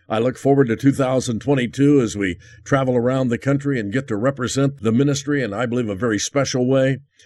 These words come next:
We'll be sharing how Jesus Christ has changed lives for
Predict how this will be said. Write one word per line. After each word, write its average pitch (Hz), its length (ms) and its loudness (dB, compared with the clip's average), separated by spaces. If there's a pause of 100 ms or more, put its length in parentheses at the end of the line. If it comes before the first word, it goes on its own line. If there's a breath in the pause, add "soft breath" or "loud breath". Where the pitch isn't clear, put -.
(160 soft breath)
We'll 120 120 2
be 123 140 4
sharing 139 380 4
how 113 140 0
Jesus 131 480 0
Christ 135 360 -2
has 104 160 -2
changed 139 580 0
lives 135 400 -2
for 104 180 -2